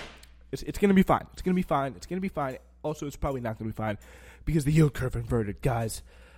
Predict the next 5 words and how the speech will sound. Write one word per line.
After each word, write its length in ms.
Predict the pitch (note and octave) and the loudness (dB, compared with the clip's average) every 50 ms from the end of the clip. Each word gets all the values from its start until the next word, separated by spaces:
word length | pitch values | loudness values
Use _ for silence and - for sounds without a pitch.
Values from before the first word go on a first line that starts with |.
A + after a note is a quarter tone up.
| - - - - | -20 -12 -6 -4
Uh, 200 | C3+ B2+ B2 - - - | -2 -2 -2 -2 0 2
yeah, 220 | D3+ C3+ - - - | 2 2 2 0 -2
so 320 | - - F3+ E3+ E3 - - - - - - - - - - - - - - - - - - - - - - - - - - - - - - - - - - - - - - - | 2 6 6 6 6 4 0 -8 -20 -18 -16 -16 -14 -16 -16 -18 -20 -20 -20 -20 -20 -20 -20 -20 -20 -20 -20 -20 -20 -20 -20 -20 -20 -20 -20 -20 -20 -20 -20 -18 -18 -10 0 4
it 140 | E3 E3 E3 | 6 8 10
is 380 | D#3+ D#3+ D#3 D3 C#3+ - - | 10 10 8 6 4 0 -6